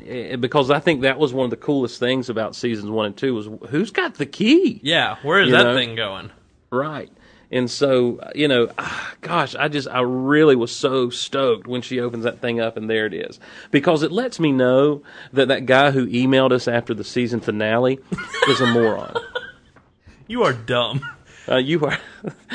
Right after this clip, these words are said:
Speaker 1: No,
Speaker 2: Um,
Speaker 1: uh, no, it, it, it, it is the hope of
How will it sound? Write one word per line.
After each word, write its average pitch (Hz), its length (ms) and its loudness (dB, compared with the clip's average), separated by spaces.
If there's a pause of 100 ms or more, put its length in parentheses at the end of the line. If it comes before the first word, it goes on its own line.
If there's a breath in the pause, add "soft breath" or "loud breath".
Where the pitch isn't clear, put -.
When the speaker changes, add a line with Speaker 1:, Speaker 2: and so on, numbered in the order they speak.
(120)
Speaker 1:
No, 170 300 8
Speaker 2:
Um, - 40 4
Speaker 1:
uh, 180 120 0 (100)
no, 220 160 8
it, 208 200 6
it, 185 220 0
it, 190 320 -2
it 185 320 4
is 165 220 6
the 151 140 2
hope 208 420 0
of 127 480 4